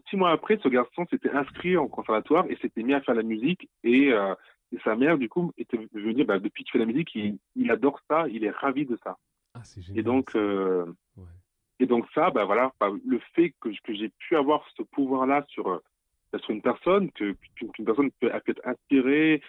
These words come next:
Speaker 1: et a pu faire des choses, bah, parce que, bah, parce que, parce qu'on m'avait vu sur scène, ça, c'est, voilà, c'est quelque chose qui,
Speaker 2: Ouais,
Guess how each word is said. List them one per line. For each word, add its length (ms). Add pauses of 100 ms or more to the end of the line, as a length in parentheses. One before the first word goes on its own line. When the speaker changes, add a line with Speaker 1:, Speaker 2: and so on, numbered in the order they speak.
(220)
Speaker 1:
et 60
a 60
pu 160
faire 180
des 120
choses, 300
bah, 120
parce 140 (100)
que, 400 (360)
bah, 120
parce 180
que, 280
parce 180
qu'on 80
m'avait 120
vu 100
sur 220
scène, 240 (680)
ça, 200
c'est, 180 (140)
voilà, 300
c'est 60
quelque 200
chose 200
qui, 200 (600)
Speaker 2:
Ouais, 260